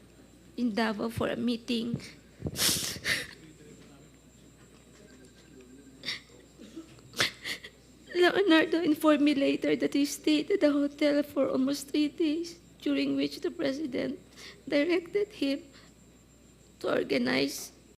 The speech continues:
according to Sir Leonardo, a task force which he understood as paok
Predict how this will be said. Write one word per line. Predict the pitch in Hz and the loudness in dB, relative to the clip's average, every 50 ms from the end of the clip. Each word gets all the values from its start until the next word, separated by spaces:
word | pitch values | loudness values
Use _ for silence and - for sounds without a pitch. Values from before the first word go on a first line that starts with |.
| - - | -12 -8
according | 339 320 - 320 285 285 226 294 - | -8 -6 -2 0 0 0 0 -2 -2
to | - - 339 | 0 -2 -2
Sir | - 330 339 269 | 0 -2 -2 -2
Leonardo, | - - - 262 254 262 262 262 330 247 - - - 285 330 349 - - - - - - - - - | -2 -2 0 0 2 2 2 2 0 0 0 -2 -2 -2 -4 -8 -14 -20 -20 -20 -20 -20 -20 -4 -2
a | 302 285 | -2 -2
task | - 277 247 233 254 254 - - - | 0 -2 -4 -4 -6 -8 -12 -14 -8
force | - 240 240 254 262 254 - - - - - - - - | -6 -6 -4 -4 -4 -6 -8 -12 -16 -20 -20 -20 -6 0
which | 320 320 311 - | 0 0 2 2
he | 370 | 0
understood | 330 - - 233 233 262 277 262 - - - - 247 - | 0 2 2 2 2 0 -2 -2 -4 -2 -2 -2 0 0
as | 254 247 - | -2 -2 -4
paok | - - 233 226 220 - 262 269 | -6 -6 -6 -6 -4 -6 -8 -8